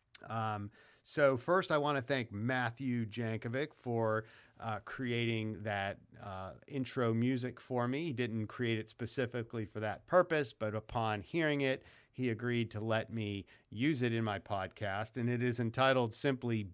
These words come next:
Beat One. So Matthew, thank you for Beat One, and we'll hear more of that as we end the podcast today. But as gratitude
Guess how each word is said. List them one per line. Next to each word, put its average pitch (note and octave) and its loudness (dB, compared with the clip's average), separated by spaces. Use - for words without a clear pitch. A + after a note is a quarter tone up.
Beat C#3 -4
One. A2 0
So G#2+ -6
Matthew, B2+ 0
thank C#3+ 0
you E3 -6
for A#2 -2
Beat B2 -4
One, B2+ 0
and A#2 -2
we'll E3 2
hear C3 0
more C3 4
of G#2+ 2
that G2+ -4
as A2 -8
we G#2+ -8
end G#2 -8
the G2+ -10
podcast G2 -8
today. G#2 -6
But C3+ 0
as C#3 -8
gratitude D3+ 4